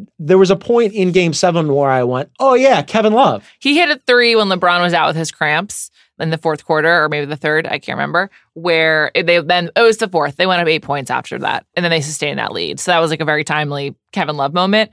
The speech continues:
Speaker 2: But you're right. I keep, like, forgetting that he's on part of this team.
Speaker 1: All of their players, I frequently be, will be watching the Cavs and go, "Oh, right, that Jordan Clarkson.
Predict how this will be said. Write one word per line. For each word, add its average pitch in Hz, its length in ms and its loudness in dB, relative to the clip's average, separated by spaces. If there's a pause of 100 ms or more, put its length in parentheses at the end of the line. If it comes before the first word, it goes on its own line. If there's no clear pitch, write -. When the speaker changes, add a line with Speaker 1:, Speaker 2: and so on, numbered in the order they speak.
(280)
Speaker 2:
But 202 100 2
you're 208 160 4
right. 196 200 2
I 127 100 -2
keep, - 220 -6
like, 160 160 -2
forgetting 160 320 -2
that 143 60 -10
he's 135 140 -8
on 131 240 -10 (160)
part 147 160 -2
of 139 40 -10
this 147 140 -10
team. 143 300 -6 (120)
Speaker 1:
All 214 300 4
of 233 100 0
their 143 120 4
players, 110 460 -2
I 143 160 0
frequently 185 500 2
be, 156 80 2
will 147 320 4
be 139 120 2
watching 127 380 2
the 120 60 -2
Cavs 117 340 -2
and 110 140 -4
go, 101 340 0
"Oh, 151 240 4
right, 127 380 0
that 127 220 -2 (120)
Jordan 139 320 2
Clarkson. 120 420 -2